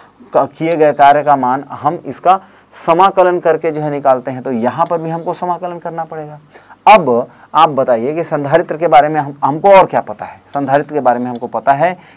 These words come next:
कि C बराबर Q बटा V होता है। अगर हम जो है V का मान निकालें, तो V बराबर हो जाएगा Q बटा C,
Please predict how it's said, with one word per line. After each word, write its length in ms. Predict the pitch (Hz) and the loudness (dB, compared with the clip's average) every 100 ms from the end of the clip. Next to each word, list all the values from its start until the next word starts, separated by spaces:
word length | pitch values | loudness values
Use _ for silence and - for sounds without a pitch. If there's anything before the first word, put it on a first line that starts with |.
| _ | _
कि 80 | 139 | -10
C 300 | - 190 208 | -8 -4 -2
बराबर 640 | 147 120 110 104 151 202 202 - _ - | 0 2 2 2 2 2 -6 -20 _ -12
Q 200 | 180 190 | -6 -4
बटा 300 | 135 120 120 | -4 -2 -2
V 160 | 117 160 | -2 -4
होता 240 | 165 165 | -4 -4
है। 160 | 151 139 _ _ _ - | -6 -8 _ _ _ -2
अगर 280 | 156 151 185 | 2 4 4
हम 220 | 156 170 | 4 0
जो 100 | 147 | 0
है 260 | 147 156 165 - _ 120 | 2 2 2 -8 _ -6
V 260 | 131 202 | 0 2
का 120 | 202 185 | 4 6
मान 220 | 175 175 | 6 4
निकालें, 400 | 170 160 165 160 | 2 4 4 2
तो 100 | 147 | 0
V 200 | 127 160 | 0 2
बराबर 400 | 151 143 135 135 | 4 6 4 2
हो 140 | 127 | -4
जाएगा 580 | 117 110 104 107 165 185 - _ _ - | -2 0 0 4 6 4 0 _ _ -8
Q 140 | 156 170 | -4 -2
बटा 540 | 135 - 139 185 - - _ - - | -2 6 8 8 4 -14 _ -14 -2
C, 220 | 208 | 0